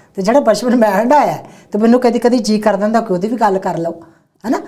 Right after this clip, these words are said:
ਬੇਸ਼ੱਕ ਉਦੋਂ ਬਹੁਤ ਸਲੋ ਚੇਂਜ ਆਈ ਆ। ਫਿਫਟੀਜ਼ ਦੇ ਵਿੱਚ ਜਿਹੜੇ ਪੈਦਾ ਹੋਏ ਮੇਰੇ ਵਰਗੇ ਨੇ, ਤੇ ਜਦੋਂ ਉਹ, ਉਹਨਾਂ ਨੇ ਅੱਸਵੀਂ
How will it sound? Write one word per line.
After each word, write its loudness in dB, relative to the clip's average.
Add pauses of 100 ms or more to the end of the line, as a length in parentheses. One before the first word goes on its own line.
(220)
ਬੇਸ਼ੱਕ 2 (360)
ਉਦੋਂ 2
ਬਹੁਤ 2
ਸਲੋ 0
ਚੇਂਜ -2
ਆਈ -6
ਆ। -16 (500)
ਫਿਫਟੀਜ਼ 0
ਦੇ 2
ਵਿੱਚ -4
ਜਿਹੜੇ 2
ਪੈਦਾ 2
ਹੋਏ 0
ਮੇਰੇ 0
ਵਰਗੇ 0
ਨੇ, -6 (340)
ਤੇ 2
ਜਦੋਂ 2
ਉਹ, 0 (340)
ਉਹਨਾਂ 0
ਨੇ -2
ਅੱਸਵੀਂ -2